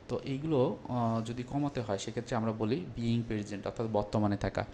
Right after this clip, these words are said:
কারণ চিন্তা করে দেখেন, অতীত তো চলে গেছে, এখন অতীত কি কোনো পরিবর্তন করা সম্ভব? যদি না সম্ভব হয় তাহলে কী জন্য চিন্তা করবেন? কারণ আপনি যখনই চিন্তা করবেন তখন একটা মানসিক রোগ আপনার তৈরি হবে, যেটাকে বলা হয় বিষণ্ণতা। আপনি চিন্তা করবেন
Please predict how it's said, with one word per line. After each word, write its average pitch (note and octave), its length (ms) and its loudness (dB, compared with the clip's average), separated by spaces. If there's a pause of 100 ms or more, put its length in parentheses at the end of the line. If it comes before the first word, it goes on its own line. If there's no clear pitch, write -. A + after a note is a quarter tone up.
(420)
কারণ C3 300 2 (140)
চিন্তা E3+ 260 0
করে A#2 180 4
দেখেন, G2 260 0 (140)
অতীত D3+ 240 -2
তো - 60 -2
চলে B2 300 2
গেছে, G2+ 260 2
এখন A2 220 -2
অতীত B2 340 -2
কি B2+ 380 -2
কোনো B2 180 4
পরিবর্তন B2 380 2
করা B2 200 2
সম্ভব? B2+ 340 2 (800)
যদি B2+ 140 0
না A#2+ 220 6
সম্ভব B2+ 360 2
হয় G#2 100 2
তাহলে A2 180 0 (100)
কী D#3 80 -6
জন্য C3+ 220 2
চিন্তা G#2 280 -2
করবেন? G2 360 -4 (160)
কারণ G#2+ 160 0
আপনি A#2 160 -2
যখনই C3 320 2
চিন্তা B2+ 240 0
করবেন B2 420 -2
তখন A#2 280 -2
একটা A#2 220 -6
মানসিক A2+ 400 -2
রোগ B2 400 2
আপনার A2 240 0
তৈরি G2+ 200 2
হবে, G2+ 280 -2
যেটাকে A2+ 300 -2
বলা G2+ 200 0
হয় A2 260 0
বিষণ্ণতা। G2+ 520 -4 (760)
আপনি B2 220 -2
চিন্তা G3 260 6
করবেন A2+ 420 0